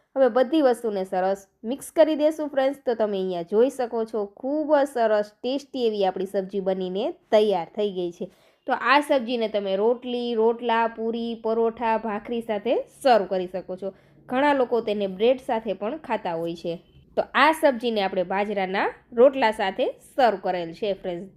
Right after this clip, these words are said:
તો આવી જાઓ બધા શિયાળા સ્પેશિયલ લીલી હળદરની સબ્જી ખાવા માટે. એકવાર ફ્રેન્ડ્સ આ રીતે શિયાળો પૂરો થઈ જાય તે પહેલાં જરૂરથી ટ્રાય કરી લેજો લીલી હળદરની સબ્જી. પછી તમને આખું વર્ષ માટે ક્યારેય ખાવા પણ નહીં મળે અને આ લીલી હળદર જોવા પણ નહીં મળે.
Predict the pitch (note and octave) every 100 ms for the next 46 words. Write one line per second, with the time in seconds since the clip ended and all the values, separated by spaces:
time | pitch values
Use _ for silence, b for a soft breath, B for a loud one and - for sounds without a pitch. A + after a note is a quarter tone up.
0 | - - - A3 D#4+ D4+ C#4+ C4+ B3 A3
1 | G3+ G3+ C4+ D4+ D4+ C4+ - A#3 A3+ A3+
2 | G3 G3+ B3+ D4+ C4+ A3 A3 G#3 G#3+ F#4
3 | - - A#3 G#3+ G3 F#3+ F#3 F3+ F3+ F#3+
4 | b b b b D#4 F4+ - F4 E4 C#4+
5 | C4+ C#4 - - B3 B3+ C4+ C#4 C#4 C4
6 | B3+ B3 - C4+ C4 B3+ A#3 C4+ C4+ G3+
7 | - C#4 C4 C#4+ C4+ A#3+ A3 A3 G#3+ E3+
8 | - A#3 C#4+ D4+ A3+ G#3+ F#3+ F#3 B3 B3+
9 | G#3 F#3+ G3 C#4+ b b b A3+ C#4+ B3+
10 | G#3+ G#3 G3 F#3 F3 F#3+ F#3+ E3 D#3+ B3+
11 | D#4 C4+ B3 A#3 A#3 F#3+ G3+ C#4+ D4 B3+
12 | A3 G#3 G3 - C4 A#3 F#3 - A#3+ D4
13 | D4+ D#4 D4+ D4+ D4 D4 D4+ D4 B3+ A3+
14 | F3+ G3 G#3+ G3+ F#3+ G#3 D4+ C4 A#3+ D#4+
15 | D4 G#3+ G3 F#3 F3+ E3+ E3